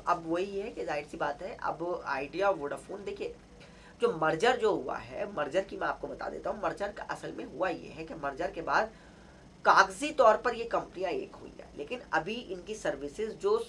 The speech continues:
कस्टमर्स को दी जा रही हैं वो अलग-अलग तरीके से दी जा रही हैं, उनके अलग-अलग तरीके से प्लान दिए जा रहे हैं। अभी ऐसा नहीं है कि सब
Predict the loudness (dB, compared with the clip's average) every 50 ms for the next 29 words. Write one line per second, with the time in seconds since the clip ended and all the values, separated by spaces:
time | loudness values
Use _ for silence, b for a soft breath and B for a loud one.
0 | -8 -4 -4 -4 -4 -4 -8 -2 2 2 2 2 2 -2 -2 0 0 0 0 0
1 | -2 -2 -6 -6 -8 -10 -8 -8 -4 -4 -4 -2 2 4 6 8 6 6 4 2
2 | 2 2 2 2 0 -4 -4 -4 -8 -12 -12 -12 -10 -10 -10 -8 -2 2 2 2
3 | 2 0 -4 -6 -6 -6 -6 -2 2 6 6 6 6 6 4 0 0 -2 -4 -4
4 | -6 -6 -6 -2 -2 -2 -2 2 6 8 8 8 6 4 -4 -6 -6 -4 -4 -4
5 | -6 -6 -8 -10 -14 -16 -20 -20 -20 -20 B B B B B B B B 6 6
6 | 6 8 8 8 10 10 8 6 4 4 0 -4 -4 -4 -4 -4 -4 -4 -6 -4
7 | -4 -4 -6 -6 -4